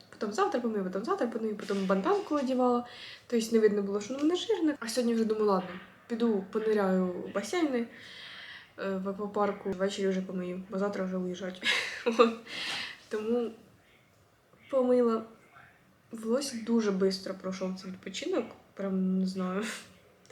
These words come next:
Знаєте, тільки почала привикати до цієї обстановки. Мені здається, що ще декілька днів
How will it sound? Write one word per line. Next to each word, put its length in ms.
Знаєте, 340
тільки 280
почала 600
привикати 580
до 140
цієї 280
обстановки. 720
Мені 200
здається, 460
що 380
ще 240
декілька 480
днів 300